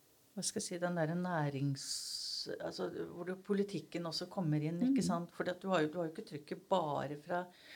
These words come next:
Speaker 1: fra de her, eh, kommersielle bit. Du har det jo også fra at, at byen på en måte skal utvikle seg. Hva skal vi leve av? Hvilke arbeidsplasser skal vi ha? Skal det være, eh,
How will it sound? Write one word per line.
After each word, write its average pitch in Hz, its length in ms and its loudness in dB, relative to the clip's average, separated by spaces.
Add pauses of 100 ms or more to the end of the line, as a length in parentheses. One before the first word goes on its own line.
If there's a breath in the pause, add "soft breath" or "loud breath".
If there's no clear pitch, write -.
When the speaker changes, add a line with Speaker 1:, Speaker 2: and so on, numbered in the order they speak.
(260 loud breath)
Speaker 1:
fra 175 240 4
de 175 180 -2
her, 160 200 2
eh, 156 340 2 (520)
kommersielle 165 640 2
bit. 156 220 -2
Du 196 100 2
har 139 160 6
det 160 60 2
jo 190 120 2
også 170 240 -2
fra 143 480 0
at, - 280 -8
at - 100 -4 (440)
byen 151 380 0
på - 140 -4
en 180 120 0
måte 156 220 -4
skal 156 440 2
utvikle 151 560 -8
seg. 170 260 2
Hva 160 140 0
skal 143 280 0
vi 156 160 0
leve 156 300 0
av? 151 80 -2
Hvilke 156 340 0
arbeidsplasser 135 640 -2
skal 151 120 -4
vi 160 80 -4
ha? 143 340 -4 (560 loud breath)
Skal - 180 2
det 151 80 0
være, 151 400 4 (600 loud breath)
eh, 156 420 0